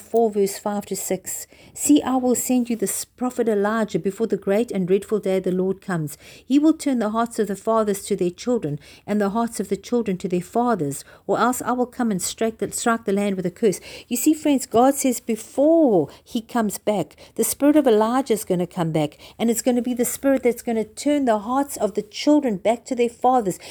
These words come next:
He's gonna restore respect. He's gonna restore honor. He's gonna restore people to go back to hear and to learn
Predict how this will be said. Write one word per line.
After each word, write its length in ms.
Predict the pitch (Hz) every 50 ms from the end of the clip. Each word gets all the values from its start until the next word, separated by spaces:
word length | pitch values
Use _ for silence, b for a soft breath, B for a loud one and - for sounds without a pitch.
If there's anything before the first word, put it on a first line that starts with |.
| B B
He's 140 | - 247 -
gonna 240 | - 285 277 285
restore 460 | 277 262 254 - - - - 285 285 269
respect. 560 | 254 247 - - - - 285 254 - - B B B B
He's 160 | B 240 226 -
gonna 240 | - 262 262 262
restore 480 | 262 254 254 - - - - 277 247 - -
honor. 320 | - 254 269 254 220 170 B B B B
He's 220 | B - 240 - -
gonna 240 | 262 262 285 277
restore 400 | 277 269 - - - - 302 302
people 440 | 294 - - - 311 320 320 - 247 220
to 120 | - -
go 300 | 185 170 - 240 262 277 277 - -
back 220 | 247 269 262 - -
to 120 | - 233
hear 380 | 208 - - - - 311 302 269
and 160 | 214 233 220
to 140 | 226 - 226
learn 640 | 196 196 202 214 233 269 311 330 302 240 196 170